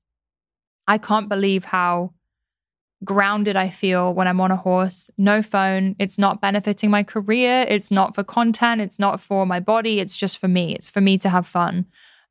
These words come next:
And I feel like, especially with social media nowadays, it's so important to find those things. And it doesn't really fit my brand. I've always been the weightlifting girl. I've always been the motivational girl, the one that lost the weight.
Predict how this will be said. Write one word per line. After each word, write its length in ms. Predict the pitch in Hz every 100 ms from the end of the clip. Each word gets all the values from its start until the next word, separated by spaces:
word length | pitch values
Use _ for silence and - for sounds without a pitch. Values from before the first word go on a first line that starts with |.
| -
And 60 | 202
I 80 |
feel 180 | 190 208
like, 140 | 208 202
especially 580 | - 208 196 - 196
with 200 | 190 185
social 360 | 180 190 180 190
media 280 | 185 185 180
nowadays, 480 | 180 180 180 180 180
it's 120 | -
so 160 | 190
important 600 | 185 180 190 185 185 185
to 340 | - 190 180 180
find 320 | - 220 247
those 200 | 196 -
things. 260 | 185 180 185
And 180 | 180 180 _ _ _ _ -
it 100 | 214
doesn't 280 | 233 254 214
really 200 | 247 208
fit 280 | - 233
my 180 | 208 196
brand. 600 | 185 190 190 151 - 202 -
I've 120 | 214 196
always 360 | 220 220 214
been 260 | - 220 208
the 120 | 202
weightlifting 640 | 208 214 190 - 185 180
girl. 400 | 185 165 80 - _ _ _ _ _ _ -
I've 100 | 196
always 240 | 208 202
been 200 | 185 202
the 60 | 196
motivational 760 | 196 190 190 202 196 - 180 175
girl, 300 | 180 180 175
the 100 | 180
one 200 | 185 190
that 100 | 180
lost 260 | 190 -
the 100 | -
weight. 320 | 175 180 117